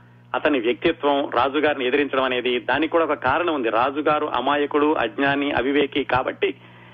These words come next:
అతన్ని ఎదిరించాలి అనేటువంటి ఒక కారణం. ఇలాగా మిగతా జానపద చిత్రాల కంటే కొంచెం భిన్నంగా నిలుస్తుంది ఈ సింహబలుడు.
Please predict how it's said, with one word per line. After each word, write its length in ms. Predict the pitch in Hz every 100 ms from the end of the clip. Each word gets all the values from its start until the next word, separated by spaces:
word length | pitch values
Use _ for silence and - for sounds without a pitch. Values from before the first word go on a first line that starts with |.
| - -
అతన్ని 320 | 135 165 160 139
ఎదిరించాలి 560 | 143 156 156 147 143
అనేటువంటి 340 | 143 139 135 135
ఒక 200 | 123 117
కారణం. 540 | - 139 139 131 123 - - - - - - - - - - - -
ఇలాగా 720 | 156 202 220 175 143 147 151 - -
మిగతా 420 | 131 139 196 202 190
జానపద 400 | 156 160 170 165
చిత్రాల 460 | 156 151 147 147
కంటే 400 | 143 143 135 196
కొంచెం 420 | 247 151 139 135
భిన్నంగా 440 | 117 143 170 175 160
నిలుస్తుంది 540 | 139 135 - 147 160
ఈ 200 | 147 135
సింహబలుడు. 600 | 120 131 120 120 113 98